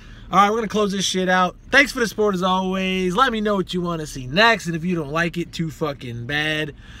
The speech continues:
subscribe, share, like, and comment below. Did you comment below yet?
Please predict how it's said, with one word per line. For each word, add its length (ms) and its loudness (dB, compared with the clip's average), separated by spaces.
subscribe, 760 4
share, 340 2
like, 420 2
and 540 -4
comment 400 2
below. 600 0
Did 100 -16
you 60 -14
comment 240 2
below 160 -2
yet? 200 -2